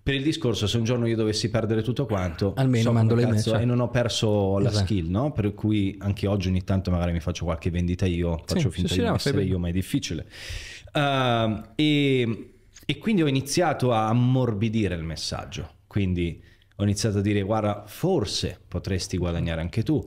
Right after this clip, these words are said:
Speaker 2: Sì,
Speaker 1: forse."
Speaker 2: smussalo,
Speaker 1: E piano
Speaker 2: smussalo.
Speaker 1: piano smussa di qua, smussa di là,
Speaker 2: Certo.
Speaker 1: smussa di là, smussa di là. Nel giro di un anno e mezzo è diventato un messaggio da fighette, sostanzialmente. Quindi
Speaker 2: Bravissimo.
Speaker 1: del tipo,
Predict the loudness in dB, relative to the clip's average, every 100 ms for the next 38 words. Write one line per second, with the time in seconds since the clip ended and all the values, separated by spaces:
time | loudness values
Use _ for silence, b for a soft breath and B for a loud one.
0 | -4 -4 -2 0 2 2 0 0 0 0
1 | 0 0 0 0 0 0 0 0 0 0
2 | -2 -2 -2 -4 -4 -4 -2 0 0 0
3 | 0 -2 -2 -2 -2 -2 0 0 -2 -2
4 | -2 0 0 0 0 -4 B B B B
5 | B _ 0 2 2 2 0 0 0 0
6 | 0 0 0 0 0 2 0 0 -2 -2
7 | -2 -4 -4 -4 -4 -8 -16 -12 -8 -6
8 | -6 -4 -4 -4 -4 -2 0 0 -2 -2
9 | -4 0 0 -2 -6